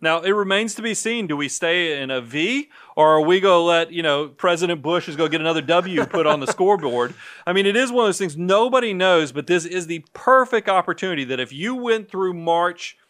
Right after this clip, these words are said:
Speaker 1: through June, through July, and you're like, "Oh my gosh, I can't believe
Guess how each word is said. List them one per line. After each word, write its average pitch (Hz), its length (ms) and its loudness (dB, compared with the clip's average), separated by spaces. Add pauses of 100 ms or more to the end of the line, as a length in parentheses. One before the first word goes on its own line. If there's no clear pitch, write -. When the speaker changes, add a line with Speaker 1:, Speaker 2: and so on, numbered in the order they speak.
(200)
Speaker 1:
through 151 220 -6
June, 170 520 -6
through 120 200 -12
July, 156 580 0 (300)
and 147 160 -8
you're 160 200 0
like, 143 280 0
"Oh 175 160 -6
my 180 120 -2
gosh, 151 280 0
I 151 60 -10
can't 196 460 -8
believe 147 640 -4